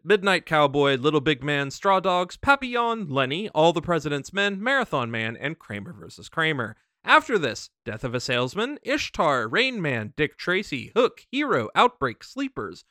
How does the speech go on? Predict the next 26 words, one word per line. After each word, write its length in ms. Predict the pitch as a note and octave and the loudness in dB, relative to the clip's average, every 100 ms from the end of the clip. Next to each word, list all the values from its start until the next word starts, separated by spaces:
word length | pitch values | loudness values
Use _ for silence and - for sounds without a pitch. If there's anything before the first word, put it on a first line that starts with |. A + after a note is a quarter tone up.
| _ _ A2 | _ _ 2
Wag 280 | F#3 C4+ | 4 4
the 100 | G3+ | 2
Dog, 380 | F#3+ F3 A#2 G#2 | 0 2 0 -4
Sphere, 420 | - - B3 E3+ | -12 -8 -2 0
Runaway 340 | A2+ B2 A#2+ B2 | 0 -4 -2 -2
Jury, 340 | A#2 B2+ A#2+ | -2 -4 -4
Finding 440 | A#2+ F#3+ A3 A3 G#3+ | -2 0 0 -2 -4
Neverland, 480 | A3+ F#3+ C#3 A2+ - | -2 0 -2 -6 -2
I 140 | A#3 D4+ | -2 0
Heart 240 | B3+ B3+ | -2 -2
Huckabees, 580 | C4+ C4+ F3 A#2 - - _ | -6 -6 -8 -8 -14 -20 _
Meet 200 | C4 C#4+ | 2 2
the 60 | C4 | 2
Fockers, 520 | C#4 C4 - B2+ - | 4 4 2 -2 -2
Perfume, 460 | D#3+ C3 F3 D#3+ D3+ | -2 0 0 -2 -2
Story 340 | - C#3 C#3+ | -2 2 2
of 80 | C3 | 0
a 40 | |
Murderer, 420 | E3 G3 D#3 A2+ G#2+ | 0 0 2 -2 -6
Stranger 440 | - F3 D3+ D#3+ | -4 -2 0 -2
Than 160 | D#3 D3+ | -2 -4
Fiction, 400 | G3 - G3 G3 | -6 -4 -4 -4
Mister 200 | A#3 G#3+ | -4 -2
Megorium's 560 | G3+ G3+ G3+ G3 F3 | 0 2 2 0 -2
Wonder 300 | G3+ A3+ G#3+ | -2 2 0
Emporium, 640 | G#3+ - G#3 G#3 G#3 G3+ | 0 -2 2 2 2 -2